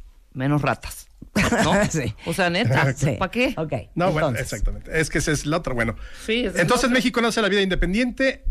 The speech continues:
Speaker 3: y Estados Unidos, ya en esos momentos, traían una política de expansión. Ya habían adquirido la Florida, varios territorios, lo que, toda lo, lo que es la parte del río Mississippi, Nueva Orleans, toda esa parte.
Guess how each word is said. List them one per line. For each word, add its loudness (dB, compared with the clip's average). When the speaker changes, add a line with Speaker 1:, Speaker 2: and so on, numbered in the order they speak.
Speaker 3:
y 0
Estados 0
Unidos, 0
ya 2
en 2
esos -2
momentos, -2
traían 4
una 2
política -2
de 2
expansión. -2
Ya 0
habían 2
adquirido 0
la -2
Florida, 2
varios 0
territorios, 0
lo 0
que, -12
toda 2
lo, 0
lo -4
que -2
es -2
la 0
parte -2
del 2
río 2
Mississippi, 0
Nueva 2
Orleans, 0
toda -4
esa -8
parte. -18